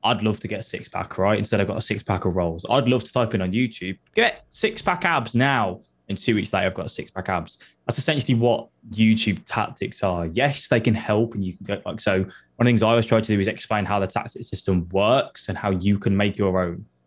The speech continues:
The search term of "this is the best tactic" is complete and utter bull. Like, it,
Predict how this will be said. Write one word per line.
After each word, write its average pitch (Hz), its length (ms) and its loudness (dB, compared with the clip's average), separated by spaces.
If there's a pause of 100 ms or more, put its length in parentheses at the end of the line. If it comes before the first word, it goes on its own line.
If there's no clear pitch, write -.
(720)
The 117 60 -2
search 139 420 0
term 131 300 2
of 104 180 -2
"this 135 240 -2
is 113 80 -8
the 117 60 -2
best 110 260 -4
tactic" - 420 -8
is - 100 -18
complete 104 420 0
and 98 100 2
utter 90 180 -2
bull. 90 320 -4 (100)
Like, - 160 -6
it, - 200 -20